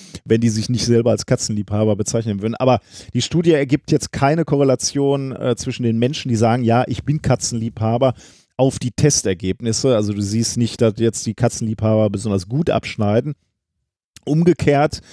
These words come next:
ähm, gibt es auch Katzenflüsterer bei Personen, die überhaupt keine Beziehung zu Katzen haben. Also die weder eine haben, noch mit einer zusammengelebt haben, aber eben diese, diese subtilen Zeichen, äh, ja, äh,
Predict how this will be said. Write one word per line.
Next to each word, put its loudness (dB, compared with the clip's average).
ähm, 2
gibt -2
es -2
auch 0
Katzenflüsterer -2
bei 2
Personen, 0
die -6
überhaupt 0
keine 2
Beziehung -4
zu -10
Katzen -4
haben. -6
Also -6
die -12
weder 4
eine 2
haben, 0
noch 0
mit -2
einer 0
zusammengelebt -2
haben, 0
aber 0
eben 0
diese, 4
diese 2
subtilen 0
Zeichen, 2
äh, -4
ja, 2
äh, -14